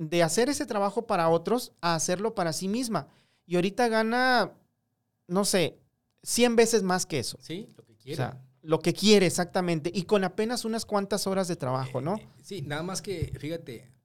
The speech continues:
Speaker 2: ella
Speaker 1: Son
Speaker 2: cum-,
Speaker 1: modelos de negocio,
Speaker 2: sí.
Speaker 1: claro, claro.
Speaker 2: Ella cumplía con todos los requisitos del
Speaker 1: Sí,
Speaker 2: emprendedor.
Speaker 1: sí.
Speaker 2: Tenía visión.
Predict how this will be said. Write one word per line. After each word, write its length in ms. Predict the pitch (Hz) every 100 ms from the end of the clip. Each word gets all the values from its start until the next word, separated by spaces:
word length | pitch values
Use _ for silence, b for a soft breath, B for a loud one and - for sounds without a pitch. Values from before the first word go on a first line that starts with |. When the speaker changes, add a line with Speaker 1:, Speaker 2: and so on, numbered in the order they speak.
| _ _ _
Speaker 2:
ella 100 | -
Speaker 1:
Son 80 | 135
Speaker 2:
cum-, 60 | 208
Speaker 1:
modelos 360 | 240 214 202 190
de 80 |
negocio, 440 | 160 160 202 - 147
Speaker 2:
sí. 80 | 131
Speaker 1:
claro, 360 | 151 117 - -
claro. 360 | 139 139 135 - _ -
Speaker 2:
Ella 240 | 143 160
cumplía 340 | 180 151 135 143
con 180 | 151 127
todos 140 | 127
los 80 | 135
requisitos 640 | 123 - 104 113 107 123 117
del 120 | 107
Speaker 1:
Sí, 60 |
Speaker 2:
emprendedor. 480 | 107 107 101 104 110 - _
Speaker 1:
sí. 440 | _ - 104 - -
Speaker 2:
Tenía 240 | 113 110 120
visión. 460 | 127 - 127 117